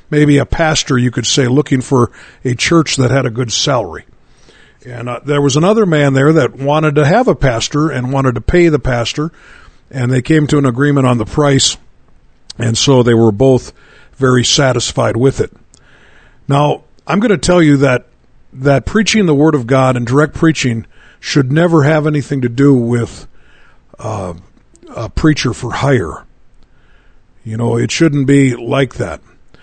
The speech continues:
I, I don't believe in that. I, I, Jesus talked about the difference between a shepherd and a hireling.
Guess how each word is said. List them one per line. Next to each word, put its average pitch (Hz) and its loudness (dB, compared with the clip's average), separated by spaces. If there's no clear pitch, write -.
I, 131 0
I 131 -2
don't 156 0
believe 147 2
in 113 -2
that. 87 -12
I, 120 -6
I, 123 -2
Jesus 135 -2
talked 156 -2
about 127 -4
the 123 -12
difference 127 -6
between 131 -8
a - -12
shepherd 147 0
and 110 -2
a 110 -6
hireling. 113 0